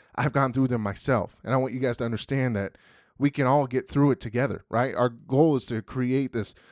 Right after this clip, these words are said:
this community of positivity and helping each other find success. So, you know, I, I look at this podcast again. I was so worried about what people are gonna think about me or, you know, hey, are my topics right? Are they gonna be good?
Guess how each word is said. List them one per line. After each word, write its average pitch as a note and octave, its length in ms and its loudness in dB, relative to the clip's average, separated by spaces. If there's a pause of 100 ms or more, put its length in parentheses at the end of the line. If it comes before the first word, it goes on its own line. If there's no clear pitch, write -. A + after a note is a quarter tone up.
(180)
this B2+ 120 -4
community C3+ 580 6
of G2 100 0
positivity C3 840 0
and G2 160 -6 (300)
helping D3+ 320 2
each B2+ 180 -4
other B2 160 2
find B2+ 300 -4
success. C#3+ 480 -2
So, A#2+ 320 0 (1040)
you C#3 80 4
know, B2+ 220 6 (100)
I, A2+ 140 0
I B2+ 140 2
look D3 180 0
at C#3 40 -2
this A2 100 -8
podcast D#3+ 600 0
again. C#3 280 -2
I B2 60 2
was B2 120 -2
so D3+ 120 2
worried C3 260 4
about A#2+ 200 2
what A#2 120 0
people A#2 220 -4
are A2 60 -2
gonna A2 160 -2
think D#3+ 200 -6
about D3 320 0
me C#3+ 240 -2
or, G2+ 260 -2
you A#2 80 -4
know, A2+ 80 -2
hey, C#3 140 0
are C3+ 60 4
my G#2+ 140 0
topics C3 460 -4
right? C#3+ 260 4
Are B2+ 140 0
they G#2 120 -6
gonna B2 140 -6
be A2 100 -6
good? C#3 480 2